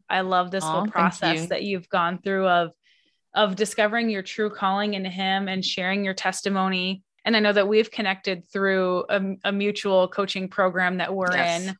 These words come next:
Speaker 1: um, which is all women faith-led entrepreneurs. And, um, it's a really cool space to be in, to see all
Speaker 2: It
Speaker 1: these
Speaker 2: is.
Speaker 1: women on fire for, for the Lord, but also in the marketplace. It's very, very cool.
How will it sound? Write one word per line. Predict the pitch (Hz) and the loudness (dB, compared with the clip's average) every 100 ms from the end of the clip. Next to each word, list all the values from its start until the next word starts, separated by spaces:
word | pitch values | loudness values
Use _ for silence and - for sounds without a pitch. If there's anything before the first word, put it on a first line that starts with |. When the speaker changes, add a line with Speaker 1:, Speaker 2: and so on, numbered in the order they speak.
| _ _ - | _ _ -2
Speaker 1:
um, | 190 185 | 2 4
which | 202 202 | 2 2
is | 196 - | 0 2
all | 196 208 214 202 180 175 - _ | 4 6 6 6 4 2 -2 _
women | 220 202 208 208 196 190 190 180 - | -8 -4 0 0 0 -2 -4 -8 -4
faith-led | 190 185 - 185 180 | -2 -2 2 2 4
entrepreneurs. | 180 185 190 - 185 170 185 185 175 - | 0 -2 -4 -8 -6 -2 -2 -2 -2 -4
And, | 180 175 170 170 - | -4 -2 -4 -6 -8
um, | 170 170 180 190 - - - - | -8 -6 -6 -10 -16 -20 -8 -2
it's | 226 | 2
a | 247 | 4
really | 214 214 214 | 6 6 4
cool | - 208 | 2 -2
space | 190 - 165 170 | -2 -4 -6 -6
to | 185 | -12
be | 165 160 | -8 -6
in, | 170 175 190 - _ - | -6 -6 -10 -14 _ -6
to | 190 | -6
see | - 196 180 | -2 -2 0
all | 180 185 | 2 4
Speaker 2:
It | |
Speaker 1:
these | 170 151 | 2 0
Speaker 2:
is. | |
Speaker 1:
women | 185 185 170 170 165 - | -2 -2 -4 -6 -10 -4
on | 185 | -2
fire | 175 185 175 185 | 0 0 4 2
for, | 175 185 180 175 - - _ - | 2 2 2 0 -6 -20 _ 0
for | 226 | 2
the | 208 | 4
Lord, | 190 190 196 190 | 2 4 4 4
but | 175 - | 0 -2
also | 175 180 - 185 175 | 0 0 0 0 0
in | - 190 | -2 -6
the | 180 | -6
marketplace. | 160 170 180 - 170 156 170 - - | -6 -4 -6 -4 -4 -4 -6 -12 -10
It's | 196 - - | -10 -10 -2
very, | 196 185 | 0 0
very | 175 170 170 | 0 -4 -6
cool. | 170 - - 175 - | -6 -6 -4 -6 -8